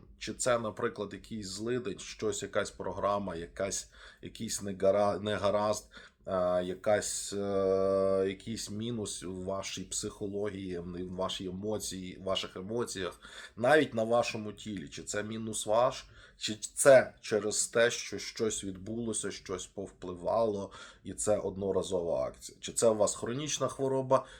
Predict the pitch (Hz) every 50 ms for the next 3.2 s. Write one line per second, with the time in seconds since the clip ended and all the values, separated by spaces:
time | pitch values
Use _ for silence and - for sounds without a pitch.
0 | - - - - 104 - - - 120 113 113 110 107 101 - - - - _ _
1 | _ _ - - 107 107 123 131 131 120 - - - - - - 110 110 110 -
2 | - - - - - - - - - 107 101 82 82 98 104 107 110 101 101 95
3 | 95 95 92